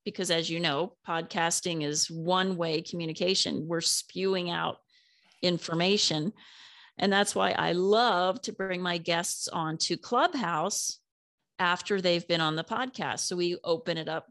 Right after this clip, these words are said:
to everybody else to ask questions and comments and share their stories.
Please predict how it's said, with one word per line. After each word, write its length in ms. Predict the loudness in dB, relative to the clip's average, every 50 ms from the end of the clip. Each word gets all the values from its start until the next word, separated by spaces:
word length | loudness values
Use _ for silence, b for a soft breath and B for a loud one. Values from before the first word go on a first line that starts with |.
| _
to 140 | -8 -6 -4 -4
everybody 500 | -4 -4 -4 -2 -2 0 0 2 2 2
else 360 | 4 4 2 2 2 0 0
to 440 | -2 -4 -4 -2 -2 -2 0 -2 -2 0
ask 300 | -2 -2 -2 -2 -6 -6
questions 560 | -4 -4 -2 -2 -2 -4 -4 -4 -4 -2 -2
and 140 | -2 -4 -4
comments 680 | -2 0 0 2 2 2 2 0 0 -2 -2 -4 -4 -4
and 140 | -4 -4 -4
share 340 | -4 -4 -4 -4 -4 -6
their 240 | -4 -2 -2 0 0
stories. 680 | 0 0 0 -2 -2 -4 -4 -4 -6 -6 -4 -4 -6